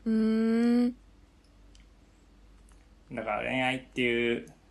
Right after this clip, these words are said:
Speaker 2: なんだろうな、普遍的なテーマだけど、
Speaker 1: うん。
Speaker 2: 内容はすごい個人的っていうか、小沢健二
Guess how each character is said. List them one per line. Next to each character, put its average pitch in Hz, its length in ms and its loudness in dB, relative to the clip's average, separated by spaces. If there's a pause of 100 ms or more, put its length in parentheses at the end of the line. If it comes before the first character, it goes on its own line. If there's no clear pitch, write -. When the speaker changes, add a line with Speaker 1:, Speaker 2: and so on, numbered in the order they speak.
(160)
Speaker 2:
な 113 140 -6
ん 107 60 -6
だ 104 80 -8
ろ 110 60 -10
う - 20 -12
な、 107 80 -12
普 117 160 -10
遍 131 260 0
的 131 180 -2
な 127 120 0
テ 123 160 0
ー 113 40 2
マ 104 120 0
だ 101 100 -4
け 110 140 -4
ど、 104 360 -8 (460)
Speaker 1:
う 202 80 -4
ん。 202 60 0
Speaker 2:
内 123 240 2
容 127 120 -2
は 127 80 -2
す 120 140 -6
ご 113 80 -2
い 104 60 -6
個 104 160 -10
人 101 220 -4
的 107 220 -10
っ 104 60 -12
て - 160 -18
い - 40 -14
う - 40 -16
か、 - 120 -10
小 110 100 -6
沢 117 160 2
健 113 280 -2
二 104 360 -8